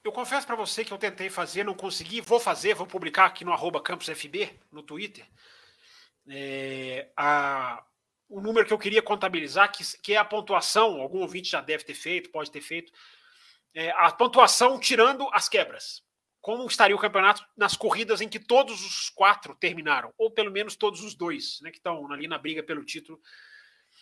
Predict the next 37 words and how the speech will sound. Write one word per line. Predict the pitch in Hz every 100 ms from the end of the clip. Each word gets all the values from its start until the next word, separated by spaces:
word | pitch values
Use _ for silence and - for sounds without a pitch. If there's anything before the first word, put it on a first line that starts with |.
| _ _ _
Verstappen | 151 151 185 185 160
e |
Hamilton. | 156 220
Confesso | - 269 277 -
que | 220
eu |
não | 214 208
quis, | 208 -
que | 196
eu, | 190
que | 196
eu |
não | 220
consegui | 220 226 185 175
fazer. | 208 143 - - _ -
É, | 131 131 127 127
eu | 131
tive | 175 165
essa | 180
ideia, | 156 180
faltava | 180 185 175
pouco | 175 - -
tempo | 175 147
aqui | -
pra | 147
começar | - 135 - 120
o |
programa | - 120 151 165 156
e, | 120 _ _ _ _ _ _ _ _ _
e | _ 143
essas, | 143 151 123 - 165
essa | - 160 143
hora | 160 151
final | - 160 143 147
aqui | 131 - 165
é |
tensa. | - 165 - -